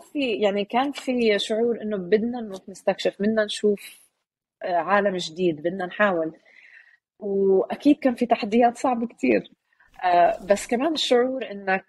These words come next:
آم، تقدر تبدأ في مكان بيعطيك هذا ال-، الراحة النفسية أو الثقة إنه،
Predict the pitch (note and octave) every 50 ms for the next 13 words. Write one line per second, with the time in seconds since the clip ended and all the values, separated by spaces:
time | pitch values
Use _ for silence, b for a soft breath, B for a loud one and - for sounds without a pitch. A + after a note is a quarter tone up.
0 | _ - - G3 F#3 F#3 F3+ F3 F3 - - - F4+ A3+ A#3 A#3+ G#3+ - - G#3+
1 | G3+ G3 G3+ - - - G3 G3 F#3+ - A3 G3+ G3 F#3+ F3 F3 - - F#3 G3+
2 | G3+ F#3 - - C4 B3+ - - - G#3+ A#3 A#3 G#3 A3 G#3 G3 F#3+ F3+ F3+ E3+
3 | E3 E3+ - _ _ _ _ _ _ _ _ _ _ _ _ _ _ _ _ _
4 | _ _ G#3 F3 F#3 G#3 G#3+ - - G#3+ G3+ G3 F3+ - - G#3 F#3+ F#3 F3 E3
5 | D3+ F3 F3+ - _ - G#3+ - - F#3+ - F#3+ F#3+ F3+ F3+ F3+ F3 F3